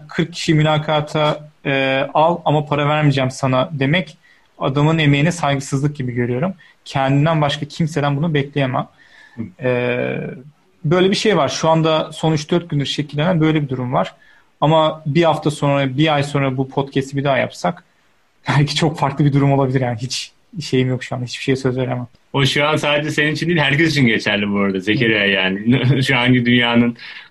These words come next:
Speaker 2: bulunduğu konum, e, bir ay sonrasında ne olacağını belirsiz yapıyor.
Speaker 1: Kesinlikle.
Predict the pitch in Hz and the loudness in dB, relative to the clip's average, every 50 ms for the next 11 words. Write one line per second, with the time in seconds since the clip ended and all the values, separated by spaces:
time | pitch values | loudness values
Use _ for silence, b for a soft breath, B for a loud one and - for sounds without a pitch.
0 | _ 127 123 123 120 120 117 117 117 117 113 110 - 117 123 135 135 - - 113 | _ 0 2 4 6 6 8 8 8 6 4 4 4 4 4 4 2 0 0 0
1 | 113 113 113 110 110 120 120 117 117 113 113 - 117 117 113 - 120 123 123 123 | 2 2 2 2 2 2 2 2 2 2 2 2 2 2 2 2 2 4 4 4
2 | 120 120 117 113 107 110 113 113 117 127 123 120 113 117 110 - 135 127 110 107 | 6 6 6 4 4 4 2 4 4 4 4 2 2 2 0 0 -2 -2 0 0
3 | 101 92 - 107 120 156 185 - 127 - - 131 127 - - 139 | -2 0 0 -2 -2 -2 -4 -8 -12 -12 -10 -10 -10 -10 -10 -12